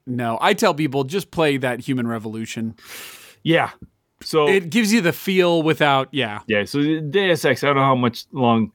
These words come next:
Speaker 2: long, that might not live in that collection forever.
Speaker 1: Yakuza would have been a great get, except they made those Kiwami games, and that's
Speaker 2: Mm-hmm.
Speaker 1: a, like, much better retelling of it. <laughs>
Speaker 2: Well, I have Yak-, Yakuza up there, the first one, but
Speaker 1: Yeah.
Speaker 2: for nostalgia purposes, it fits in there. Um,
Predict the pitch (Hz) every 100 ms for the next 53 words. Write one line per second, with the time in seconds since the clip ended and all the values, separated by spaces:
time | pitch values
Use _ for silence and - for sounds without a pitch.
0 | _ 123 110 107 127 131 120 117 110 110
1 | 104 101 101 - 101 - 110 - 107 202
2 | 214 - 196 262 359 403 349 254 220 185
3 | 202 175 196 175 127 151 196 269 220 170
4 | 123 165 156 - 175 - 196 165 180 170
5 | 180 165 156 - 151 185 311 220 151 156
6 | 156 151 160 156 165 147 160 151 151 131
7 | 160 - 156 156 151 139 156 156 160 180
8 | 170 127 117 95 95 151 - - 160 180
9 | 190 196 151 131 - - 127 113 120 110
10 | 104 104 131 101 95 - _ 110 - 101
11 | - 101 87 92 123 107 _ _ _ 165
12 | 160 143 185 175 151 127 - 120 107 -
13 | _ _ 113 98 107 - 113 - 92 78
14 | - - _ - 120 117 110